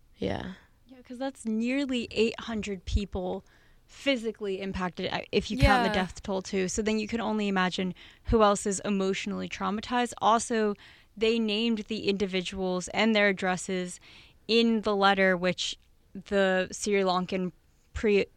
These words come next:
Speaker 2: police official warned security forces with. So I think that they could have gone and detained those people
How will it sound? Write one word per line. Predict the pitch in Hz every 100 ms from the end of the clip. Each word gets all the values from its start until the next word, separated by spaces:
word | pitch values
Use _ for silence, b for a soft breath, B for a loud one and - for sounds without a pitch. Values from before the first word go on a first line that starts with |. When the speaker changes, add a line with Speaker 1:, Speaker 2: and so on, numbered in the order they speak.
| _ -
Speaker 2:
police | - 214 202 220
official | 190 190 175 196 180 180
warned | 180 185 180
security | 190 - 190 190 190
forces | - 226 226 254
with. | 269 277 - B B B B
So | - 226
I | 233
think | - 220 220 -
that | 214 208 - _ - 196
they | - 208 208 208 202 b b b _ _ -
could | - 233
have | 220 233 208 185 -
gone | 190 190 208
and | 202 190
detained | 196 180 - 185 196 190
those | 196 190
people | - 196 190 190 196 214